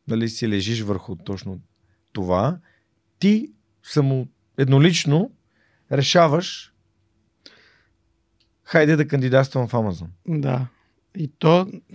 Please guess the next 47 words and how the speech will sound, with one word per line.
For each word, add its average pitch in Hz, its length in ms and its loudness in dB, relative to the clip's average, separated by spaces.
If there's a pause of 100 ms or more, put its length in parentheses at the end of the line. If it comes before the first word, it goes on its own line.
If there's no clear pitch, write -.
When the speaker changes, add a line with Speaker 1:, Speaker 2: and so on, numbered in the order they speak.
(160)
Speaker 1:
В - 80 -6
Ирландия. 127 480 2 (360)
Speaker 2:
В - 80 -10
Ирландия 139 440 2
бях, 123 240 -8
да. 127 200 -6 (320)
А, 139 280 -4
всъщност 170 400 -8
не 156 60 0
съм 170 220 -4
кандидатствал, 143 880 -2 (920)
като 143 400 -6 (380)
ето 147 220 -2
затова 151 500 0
се - 160 -4
изразих 147 380 0
така, - 240 -2
че 139 140 -4
имам, 139 380 0
е, 185 400 -12 (100)
нужда 151 180 2
от 143 120 -2
ритник, 156 260 -4
защото 170 260 -8
аз 170 140 -4
може 165 220 -6
би 170 160 -6 (220)
няколко 165 360 -4
години 147 340 -2
планирах 147 640 -2 (720)
да 135 120 -6
отида 127 340 -6
ли, 117 100 -8
да 117 120 -8
не 117 100 -6
отида 120 320 -10
ли, 120 100 -8
да 123 100 -10
отида 127 300 -12
ли, 135 80 -12
да 127 100 -10
не 131 140 -10
Speaker 1:
Как 92 140 -6
Speaker 2:
с-, - 40 -14
Speaker 1:
така 110 180 -4
планира? 113 380 -2
Speaker 2:
колебаех. 135 480 2